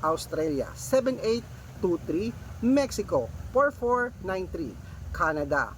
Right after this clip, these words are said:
one seven three six. Greece, two four zero five. Israel, seven two nine six. Las Vegas, one one two three. Saudi,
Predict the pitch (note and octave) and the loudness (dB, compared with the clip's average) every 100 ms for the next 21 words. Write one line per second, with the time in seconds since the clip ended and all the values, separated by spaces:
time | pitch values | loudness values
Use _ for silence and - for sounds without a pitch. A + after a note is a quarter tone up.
0 | - - C3 C#3 C#3 - C4 A#3+ B3+ B3 | -12 -6 -2 0 0 2 2 4 2 2
1 | - G3+ F#3+ F#3+ C#3 - - - - E3 | 0 -2 0 0 -2 -2 -8 -6 -2 0
2 | A3+ - - - - - C#4+ D4+ C4+ B3+ | 0 -2 -6 -10 -10 -2 0 2 4 4
3 | B3+ B3 - C#4+ C#4 B3 - E3 A#2+ - | 4 -2 -4 -2 0 0 0 0 0 -6
4 | - - - - F3 - D#3 C#3+ G3 E3 | -10 -10 -6 -4 -2 -2 -2 2 2 2
5 | A2 - - C3 C#3+ - C4 C4+ - - | 0 -4 -2 0 0 0 0 0 -2 -2
6 | E3 E3 - D#3 - - - - B2+ C#3 | 0 0 -2 -2 -4 -10 -12 -6 -2 -2
7 | C3 A#2 D#3+ D3+ A2 - - - - - | -2 -2 0 0 -4 -8 -12 -12 -12 -6
8 | A#2+ A3 C4+ C4+ C4+ C4 - A3+ A3 F3 | 2 2 2 -2 -2 -4 -6 -6 -6 -4
9 | D#3+ F#2 - - - - D#3+ D3+ C3+ F3 | -6 -6 -12 -14 -12 -4 0 0 0 -2
10 | B2+ | -4